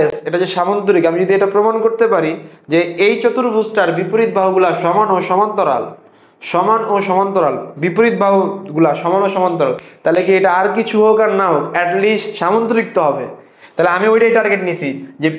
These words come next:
পিকিউ এর মান বের করি, পিকিউ ভেক্টরের মান বের করি। রেখার, রেখার অবস্থান ভেক্টর বলছিলাম তোমাকে,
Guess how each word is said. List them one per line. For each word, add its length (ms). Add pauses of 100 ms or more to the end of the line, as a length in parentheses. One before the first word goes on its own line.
পিকিউ 340
এর 140
মান 200
বের 180
করি, 160 (420)
পিকিউ 240 (100)
ভেক্টরের 380
মান 160
বের 180
করি। 140 (400)
রেখার, 380 (340)
রেখার 300 (120)
অবস্থান 360
ভেক্টর 260
বলছিলাম 400
তোমাকে, 280